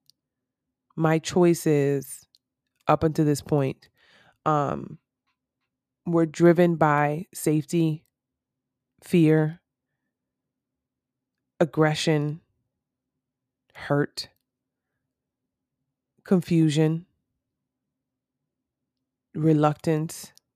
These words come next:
control, all of these major, you know, contributors.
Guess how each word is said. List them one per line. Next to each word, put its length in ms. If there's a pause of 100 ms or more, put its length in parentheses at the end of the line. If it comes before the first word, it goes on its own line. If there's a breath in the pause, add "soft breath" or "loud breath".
(1000)
control, 800 (1300)
all 240
of 60
these 400 (140)
major, 540 (1700)
you 160
know, 320
contributors. 760